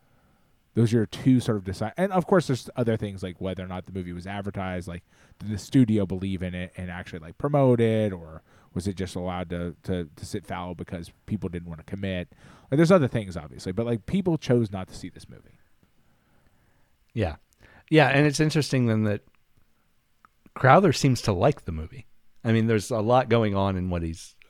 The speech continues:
Speaker 2: in the, the, there's a lot of ellipsis in the block <laughs> quote they have on
Speaker 1: Okay.
Speaker 2: Wikipedia too. But, but he does seem to have liked the movie and thought it was competently put together. Uh,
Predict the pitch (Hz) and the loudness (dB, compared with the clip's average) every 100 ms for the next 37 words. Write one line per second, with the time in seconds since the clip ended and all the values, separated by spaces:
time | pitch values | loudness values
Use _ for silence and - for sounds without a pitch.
0 | - 110 87 - 98 82 - - 101 90 | -4 -2 -2 -4 -4 -4 -8 -12 -8 -8
1 | - 117 98 101 104 95 85 78 87 - | -6 -2 0 0 0 0 -4 -4 -6 -6
2 | 73 - 101 82 82 82 73 - 135 - | -14 -8 -6 -6 -4 -4 -4 -4 -4 -4
3 | - 156 143 - 180 156 135 110 123 110 | -6 -6 -6 -6 -4 -2 0 0 0 -2
4 | 90 - 101 85 - - - - - 123 | -6 -4 -4 -4 -8 -16 -16 -20 -6 0
5 | 107 - 110 127 139 147 151 143 123 120 | 0 -2 0 2 4 2 2 2 0 0
6 | 95 101 95 - 87 123 80 - _ - | 2 0 0 -4 0 0 0 -10 _ -20
7 | - - 117 101 95 98 95 92 82 98 | -20 -16 -8 -6 -2 -2 -2 -4 -6 -6
8 | 85 87 80 - 85 87 117 80 - - | -4 -4 -6 -6 -8 0 0 0 -8 -20
9 | _ _ _ _ _ - 107 110 | _ _ _ _ _ -4 -2 -2